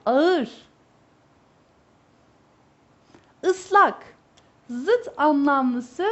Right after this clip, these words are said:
kuru. Hızlı.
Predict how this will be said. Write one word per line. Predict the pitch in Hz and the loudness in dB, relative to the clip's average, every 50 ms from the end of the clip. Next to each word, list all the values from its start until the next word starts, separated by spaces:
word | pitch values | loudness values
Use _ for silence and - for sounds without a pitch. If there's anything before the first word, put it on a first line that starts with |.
| 440 453 - - _ _ | -4 -6 -8 -20 _ _
kuru. | - - - 302 277 254 311 349 320 226 - - - _ _ _ _ _ _ _ _ _ _ _ _ _ _ _ _ _ _ _ _ _ _ _ _ _ _ _ _ _ _ _ _ _ _ _ _ _ _ _ _ _ _ _ _ _ _ _ _ _ _ _ _ _ _ _ _ _ | -18 -6 -4 -2 -2 0 0 0 -2 -2 -4 -6 -14 _ _ _ _ _ _ _ _ _ _ _ _ _ _ _ _ _ _ _ _ _ _ _ _ _ _ _ _ _ _ _ _ _ _ _ _ _ _ _ _ _ _ _ _ _ _ _ _ _ _ _ _ _ _ _ _ _
Hızlı. | - 403 453 427 415 381 359 359 349 220 151 - | 0 2 2 2 2 -2 0 2 2 2 2 -2